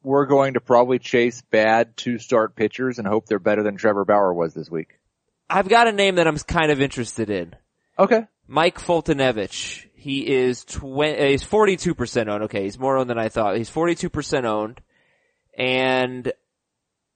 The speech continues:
Speaker 2: uh, you know, I did an A M A on Reddit. I did it, and I forgot to promote this, and I'm sorry, but we're gonna be doing more of these going forward. If you're not familiar with Reddit,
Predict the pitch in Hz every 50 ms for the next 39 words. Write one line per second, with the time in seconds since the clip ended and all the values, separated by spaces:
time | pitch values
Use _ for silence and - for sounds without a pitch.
0 | _ _ _ 113 - - - - 175 185 185 180 175 170 165 180 151 165 165 156
1 | 180 214 190 185 170 170 151 165 170 175 160 151 151 147 143 139 127 123 120 120
2 | 120 123 123 123 139 139 113 123 120 110 123 117 117 117 117 - - - 71 -
3 | - 127 139 156 165 165 214 202 208 196 - 165 - 156 135 131 120 113 - 107
4 | 101 - 117 107 104 107 107 - - 113 104 98 98 92 110 117 135 160 175 180
5 | 175 165 165 156 156 160 156 143 135 143 147 139 135 123 123 127 123 113 - 127
6 | 123 120 123 - - 175 165 160 151 139 - 139 135 127 139 139 151 - - 147
7 | 135 135 135 139 131 120 117 113 110 123 127 120 120 -